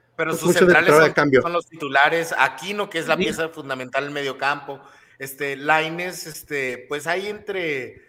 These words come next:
Speaker 2: Sí.
Speaker 1: es medio regularón ahí en el América, este, Roger Martínez,
Speaker 2: La
Speaker 1: o
Speaker 2: media,
Speaker 1: sea.
Speaker 2: la media se me hace, mm, lo, o sea, de lo más fuerte que tiene, lo más fuerte que tiene, que tiene el equipo. Pero esa jugada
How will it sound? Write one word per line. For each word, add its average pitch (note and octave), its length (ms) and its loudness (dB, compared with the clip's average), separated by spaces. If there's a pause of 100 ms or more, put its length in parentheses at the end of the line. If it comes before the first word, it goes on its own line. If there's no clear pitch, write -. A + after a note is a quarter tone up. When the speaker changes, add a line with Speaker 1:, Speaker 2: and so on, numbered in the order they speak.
(180)
Speaker 2:
Sí. D4 180 2
Speaker 1:
es E3 180 -4
medio A3 240 4
regularón D#3 560 0
ahí G#3 160 -4
en G#3 80 -8
el G3+ 120 -6
América, G#3 640 -6
este, C#3 440 -10
Roger D3 340 -4
Martínez, E3 540 -4
Speaker 2:
La G3+ 60 6
Speaker 1:
o G#3 40 4
Speaker 2:
media, G#3 200 8
Speaker 1:
sea. - 160 0
Speaker 2:
la C#3+ 140 4
media C#3+ 280 6
se B2+ 120 -4
me A#2+ 100 0
hace, A#2+ 380 2 (180)
mm, A#2 260 -8
lo, A2 320 2
o G2+ 80 -12
sea, A2 160 -2
de G#2 80 0
lo G#2 100 -4
más A2+ 180 0
fuerte B2 200 -2
que A#2 80 0
tiene, G2+ 260 0 (380)
lo A#2+ 80 0
más B2 160 4
fuerte B2 220 2
que A2+ 100 4
tiene, A2 300 2
que - 160 -6
tiene A2+ 180 4
el A2 60 6
equipo. - 300 -4 (540)
Pero B2 240 6
esa D#3 160 6
jugada D3+ 560 6